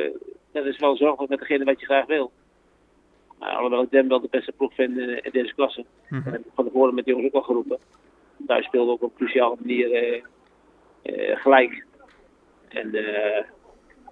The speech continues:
Speaker 1: ja, we zullen de weg, eh, weg moeten trekken. Maar goed, we komen toch wel aan de, de kaarten gaan we toch wel een rol spelen. Want, eh, nog volgende week is Wouter Pille weer niet bij. We hebben Joey er niet terug.
Speaker 2: Mhm.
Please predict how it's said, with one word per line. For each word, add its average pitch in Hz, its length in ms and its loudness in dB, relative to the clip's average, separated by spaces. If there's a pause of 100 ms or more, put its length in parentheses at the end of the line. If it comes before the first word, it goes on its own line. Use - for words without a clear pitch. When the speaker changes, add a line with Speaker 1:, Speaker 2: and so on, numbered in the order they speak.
Speaker 1:
ja, 135 220 8
we 120 80 -8
zullen 139 220 4
de 143 100 6
weg, 147 320 4
eh, 147 400 0
weg 143 180 0
moeten 143 260 0
trekken. 139 240 0
Maar 139 160 0
goed, 151 160 -6
we 135 80 -12
komen 139 200 -2
toch 135 120 -6
wel 139 120 2
aan 135 100 -2
de, 135 240 0 (760)
de 147 80 -8
kaarten 143 320 6
gaan 143 120 0
we 135 60 -6
toch 147 120 -4
wel 143 80 0
een 139 60 0
rol 147 180 -2
spelen. 123 360 -2
Want, 127 240 -4
eh, 123 200 -4
nog 131 240 -4
volgende 135 160 -2 (100)
week 131 80 -12
is - 60 -20
Wouter 135 200 2
Pille 143 180 2
weer 139 100 0
niet 139 100 0
bij. 135 280 4
We 127 100 -6
hebben 131 180 -4
Joey 143 260 2
er 143 60 -2
niet 139 180 -4
terug. 147 300 -2 (180)
Speaker 2:
Mhm. 131 260 -2